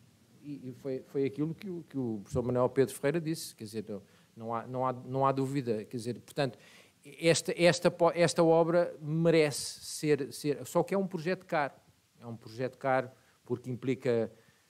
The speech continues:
o-, oito solistas, implica um coro grande, implica três órgãos, eh, no mínimo seis instrumentos graves de corda, enfim,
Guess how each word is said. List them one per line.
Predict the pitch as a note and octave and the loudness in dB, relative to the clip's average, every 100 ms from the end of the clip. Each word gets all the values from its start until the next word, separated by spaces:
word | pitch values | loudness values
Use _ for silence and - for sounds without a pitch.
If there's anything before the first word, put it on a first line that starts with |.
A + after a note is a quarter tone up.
| _ _ _ - | _ _ _ -4
o-, | C#3 D3+ - - | -2 -2 -6 2
oito | D3+ C#3+ | 2 2
solistas, | - C3+ D#3 D#3+ - C3+ G#2+ | -4 -4 -2 -2 -2 -4 -4
implica | A#2+ A#2 B2+ C3+ B2+ | -6 -4 -4 2 2
um | A#2+ B2 A#2+ | 2 0 -4
coro | - C#3 B2 | 2 4 6
grande, | C3+ C#3 C3+ A2+ | 6 6 4 0
implica | G2+ C3 A2+ B2 A2+ | -4 -4 -2 0 0
três | A2 B2+ A2 | 0 -4 2
órgãos, | B2+ C3 B2+ A#2 A2+ G2+ - - | 6 6 4 -2 -6 -8 -14 -14
eh, | B2 A2+ A2+ G#2+ G#2 _ _ _ _ | -12 -8 -6 -8 -10 _ _ _ _
no | C3+ B2+ B2 C3 | -12 -6 -2 0
mínimo | C3 C#3 C3+ B2+ B2+ | 0 0 0 -2 -4
seis | A2+ - C#3 A#2 A2 | -6 -2 0 0 -4
instrumentos | A2 A#2+ B2 B2 - | -10 -10 -8 -8 -6
graves | B2 B2 A#2 | 0 0 -2
de | - | -6
corda, | B2+ B2 A#2+ A2+ A#2 | 0 2 2 -2 -6
enfim, | A2 B2 | -6 -12